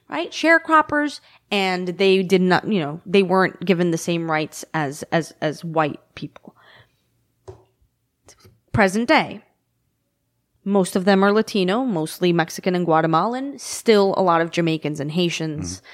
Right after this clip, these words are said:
Speaker 1: Um, but the point is that there was a bill to give these farm workers those rights in the state Senate for twenty years.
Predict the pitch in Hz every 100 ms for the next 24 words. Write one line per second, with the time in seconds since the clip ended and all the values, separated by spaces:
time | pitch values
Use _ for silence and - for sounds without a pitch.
0 | - - _ 185 170 160 - 208 196 170
1 | - 214 208 - 294 294 180 156 175 -
2 | - - - - - 185 202 185 180 170
3 | 147 - 277 220 170 156 156 180 - 214
4 | 160 202 190 185 202 - - 180 185 185
5 | 185 185 170 175 170 165 165 254 302 -
6 | 190 175 160 - 165 - 185 175 - -
7 | 180 - 254 269 277 311 277 - 71 -
8 | - -